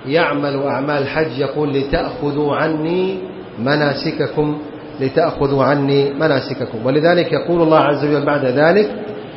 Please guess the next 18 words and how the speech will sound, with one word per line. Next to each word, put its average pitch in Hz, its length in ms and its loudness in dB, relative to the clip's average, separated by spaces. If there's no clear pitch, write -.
"فإذا 202 500 4
قضيتم 160 800 0
مناسككم 156 920 0
فاذكروا 156 520 2
الله 147 520 4
كذكركم 147 960 -2
آباءكم 143 960 -2
أو 135 260 -2
أشد 123 340 -6
ذكرا". 117 520 -2
يعني 185 500 4
إذا 180 160 2
انتهيتم 180 800 0
من 170 180 0
هذه 214 360 4
المناسك 156 560 0
وقضيتموها 180 1040 0
وأديتموها 170 1040 2